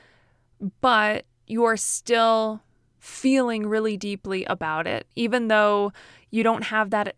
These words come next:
you don't even have that detached, detached association or the paralleled association. Um, you know, you still, it still brings up emotions in you. So the other day we were,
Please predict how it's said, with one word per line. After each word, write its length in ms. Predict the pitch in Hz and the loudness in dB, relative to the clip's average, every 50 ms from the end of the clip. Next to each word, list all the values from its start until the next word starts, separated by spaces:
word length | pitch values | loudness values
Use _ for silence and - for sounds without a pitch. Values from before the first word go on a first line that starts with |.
| _ _ | _ _
you 400 | - 107 123 - 208 202 214 226 | -10 -8 -8 -8 -6 -4 0 2
don't 120 | 247 262 | 2 2
even 140 | 269 254 240 | 2 0 -2
have 200 | 220 214 233 226 | -2 -2 0 0
that 160 | 220 208 - | 0 -2 -4
detached, 600 | - 196 - - 294 311 320 311 - - _ - 262 - 208 | -6 -12 -8 -6 -4 -4 -4 -6 -8 -12 _ -10 -10 -10 -8
detached 520 | 208 240 208 - - 262 294 302 - - | -8 -8 -8 -6 -4 -4 -4 -4 -4 -8
association 720 | - 262 - 247 233 226 - 214 233 233 208 - 220 214 208 | -6 -4 -2 -2 -2 -2 -2 -2 -4 -4 -2 -4 -4 -6 -4
or 380 | - - 208 220 233 240 240 | -4 -2 0 2 4 4 4
the 100 | 208 226 | 2 0
paralleled 480 | - - 226 214 214 202 190 185 185 180 | -4 -2 -2 0 0 0 0 -2 -2 -2
association. 840 | 196 196 - 202 196 196 - - 123 - - - - 92 - - - - - - - - - - _ | -4 -4 -4 -6 -6 -6 -8 -8 -8 -8 -8 -8 -8 -10 -12 -14 -18 -18 -20 -18 -18 -18 -20 -6 _
Um, 560 | 208 214 202 196 190 185 175 175 - - 202 _ _ _ _ _ _ - | 0 2 4 4 2 0 -2 -6 -10 -12 -14 _ _ _ _ _ _ -4
you 80 | 226 | -2
know, 260 | 202 208 196 190 - - | 0 2 0 0 -2 -6
you 280 | - - 196 196 202 208 | -10 -12 -12 -10 -8 -6
still, 580 | 190 - - - - 214 202 196 196 190 185 - | -4 -6 -4 -2 0 0 0 2 0 -2 -4 -6
it 100 | - 196 | -8 -8
still 360 | - - - - 220 196 196 190 | -8 -8 -4 -2 -2 -2 -2 -4
brings 560 | 196 _ - 214 208 208 208 202 202 196 190 | -8 _ -10 -6 -4 -4 -4 -4 -4 -4 -2
up 180 | - 190 190 | -4 -4 -4
emotions 500 | - - 185 185 190 196 - - - - | -6 -8 -8 -8 -8 -8 -10 -12 -12 -12
in 120 | - - - | -12 -12 -12
you. 160 | - - - | -14 -10 -10
So 360 | - - 240 233 226 220 220 - - - - - - - _ - | -4 2 2 4 4 2 -2 -6 -14 -20 -20 -20 -20 -20 _ -4
the 120 | 233 226 | 0 0
other 180 | 226 214 233 233 | 2 2 2 2
day 220 | 208 226 220 220 | 2 2 2 2
we 240 | 214 202 220 220 220 | 0 -2 -2 -2 -2
were, 480 | 208 208 202 196 196 196 190 196 196 | -2 -2 0 0 0 0 0 -2 -4